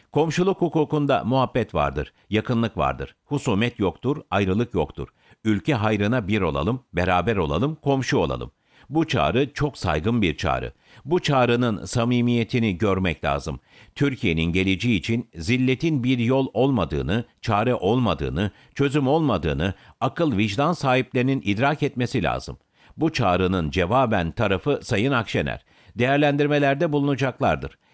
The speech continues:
Yirmi altı Ağustos'ta bir konuşma yapacağı söyleniyor. Çok önemli bir konuşma olacağı iddia ediliyor. "Bilemiyorum ki, süreç bizi mutlaka aydınlatacak. Neyin ne olduğunu yakın bir zamanda göreceğiz." dedi. İYİ Parti adına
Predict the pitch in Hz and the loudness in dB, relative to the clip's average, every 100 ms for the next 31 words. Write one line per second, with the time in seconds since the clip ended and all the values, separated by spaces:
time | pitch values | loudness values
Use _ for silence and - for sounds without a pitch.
0 | - 98 107 117 110 139 120 92 - 92 | -2 0 2 2 2 2 0 0 -2 -2
1 | 143 117 113 101 104 104 147 139 120 117 | -2 0 -2 0 -2 -2 0 0 0 0
2 | 120 107 107 80 73 73 64 - _ _ | 0 0 0 0 0 0 -4 -8 _ _
3 | - 175 - 117 131 143 170 147 135 127 | -4 -4 -2 -2 0 2 2 0 0 -2
4 | 120 - 151 143 117 127 92 80 73 73 | -2 0 0 0 0 0 0 0 0 0
5 | 71 78 76 55 - _ _ - 104 123 | 0 -2 -4 -6 -10 _ _ -4 0 2
6 | 117 80 101 143 92 64 - - _ - | 2 0 0 -2 -4 -6 -8 -20 _ -4
7 | 156 147 160 - 101 98 110 123 82 104 | 0 2 0 -4 -4 -2 0 0 0 -2
8 | 170 135 104 131 131 101 98 90 87 80 | -2 -2 -2 0 0 2 0 0 -2 -2
9 | 87 80 65 _ - 95 113 127 110 110 | -2 -2 -4 _ -6 0 2 2 2 2
10 | 139 104 85 85 123 127 - 101 113 170 | 2 0 0 0 0 -2 -4 -2 -2 -2
11 | 165 123 98 113 104 98 160 175 147 165 | 0 0 0 0 0 2 2 0 0 0
12 | 156 123 85 69 80 69 - _ _ _ | 0 0 0 0 -4 -6 -8 _ _ _
13 | _ - - - 185 202 160 120 117 87 | _ -20 -8 0 0 2 0 0 0 0
14 | 87 80 | 0 -2